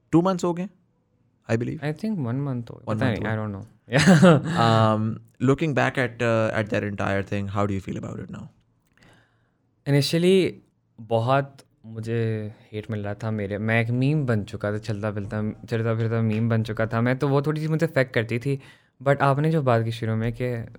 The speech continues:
Speaker 2: चाहे फेम अच्छा हो या बुरा हो, फेम फेम है, ठीक है?
Speaker 1: हम्म।
Speaker 2: आपको लोग को जानते हो और आपके आगे से कॉन्टैक्ट्स बनते हैं इस तरह और सारा कुछ, you know, आप इंडस्ट्री में indirectly आते हो। तो I am like,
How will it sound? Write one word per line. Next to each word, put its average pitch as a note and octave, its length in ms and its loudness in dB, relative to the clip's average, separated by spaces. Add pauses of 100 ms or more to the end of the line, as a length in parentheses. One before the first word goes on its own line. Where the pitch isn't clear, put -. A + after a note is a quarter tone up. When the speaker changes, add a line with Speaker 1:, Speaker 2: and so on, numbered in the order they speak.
(260)
Speaker 2:
चाहे B2+ 140 -4
फेम C3 240 -4
अच्छा A#2 200 -6
हो B2 60 -2
या A#2+ 80 -2
बुरा A2 200 -4
हो, A2 100 -4
फेम G2+ 260 -10
फेम F2+ 300 -10
है, D#2+ 80 -12
ठीक - 440 -14
है? G#2+ 60 -6
Speaker 1:
हम्म। A#2 100 0
Speaker 2:
आपको G#2+ 240 0
लोग A#2 120 0
को B2 80 0
जानते A2 300 -2
हो C3 40 -2
और C3+ 60 0
आपके B2 260 0
आगे A#2+ 200 -2
से A#2+ 120 -14
कॉन्टैक्ट्स A#2 520 -6
बनते F#2+ 300 -6
हैं F#2+ 80 -4
इस - 120 -16
तरह F#2 140 -6
और F#2+ 100 -4
सारा F2+ 280 -6
कुछ, - 180 -14
you - 120 -20
know, G#2 100 -10
आप A#2 160 -4
इंडस्ट्री A2 340 -6
में G#2+ 80 -4
indirectly G#2 360 -8
आते G2+ 220 -4
हो। C#3+ 80 0
तो D3 80 0
I D#3+ 40 0
am D#3+ 40 2
like, D#3+ 180 -2